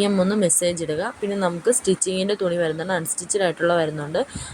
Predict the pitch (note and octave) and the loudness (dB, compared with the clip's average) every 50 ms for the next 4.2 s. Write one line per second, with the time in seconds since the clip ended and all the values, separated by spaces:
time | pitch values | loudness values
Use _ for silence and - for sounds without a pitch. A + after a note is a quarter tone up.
0 | - - G3 F#3+ E3+ F#3+ F#3+ - G#3+ G#3+ F#3+ - F#3+ F#3 F3+ F3+ F3+ F3+ F#3 F#3 | -6 0 0 2 4 2 2 4 2 2 2 2 0 0 2 2 2 2 4 2
1 | F#3 F3 D#3 - F3+ E3+ D#3 D3+ D#3 D#3+ G3 G#3+ F#3+ E3+ E3 E3+ F#3 G3 G3 F3+ | 2 2 0 0 0 0 0 0 -2 -2 0 2 0 0 0 -2 -2 -2 0 -2
2 | E3+ E3 - F3 D#3 - - E3+ D#3+ D3+ - - F#3+ F3+ E3 D#3+ D#3 D3+ - - | -2 -2 -2 -4 -2 0 0 0 0 2 0 0 0 0 -2 -2 -4 -6 -8 -8
3 | - - D#3+ - - D#3+ D#3 - F#3 F#3+ - F#3 E3+ D#3+ - E3+ F3 D#3+ D#3 - | -4 -4 -4 -2 -2 -4 -2 0 -2 0 2 2 2 2 2 0 0 0 -2 -2
4 | - E3+ F3+ F3+ | -2 2 2 4